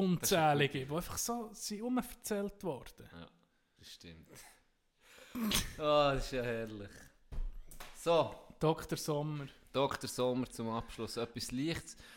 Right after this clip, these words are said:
Speaker 2: Ähm, wir wünschen eine gute Woche.
Speaker 1: Noch Guilty Pleasure.
Speaker 2: Hast du noch Guilty Pleasure?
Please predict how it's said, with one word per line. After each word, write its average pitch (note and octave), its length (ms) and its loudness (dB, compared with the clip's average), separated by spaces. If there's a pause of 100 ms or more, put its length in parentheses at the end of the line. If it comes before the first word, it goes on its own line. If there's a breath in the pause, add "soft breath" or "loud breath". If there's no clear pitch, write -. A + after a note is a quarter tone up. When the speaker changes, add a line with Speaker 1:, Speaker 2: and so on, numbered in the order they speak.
(260 loud breath)
Speaker 2:
Ähm, A#2 460 4 (1500)
wir A#2 220 0
wünschen G2+ 260 -2
eine F#2 80 -8
gute G#2+ 300 -6
Woche. C#3 360 -6 (420 soft breath)
Speaker 1:
Noch E3 200 6
Guilty E3 380 0
Pleasure. C#3+ 480 -8 (260)
Speaker 2:
Hast B2+ 180 4
du D3+ 80 4
noch C#3+ 140 4
Guilty D#3+ 300 -4
Pleasure? E3 460 -2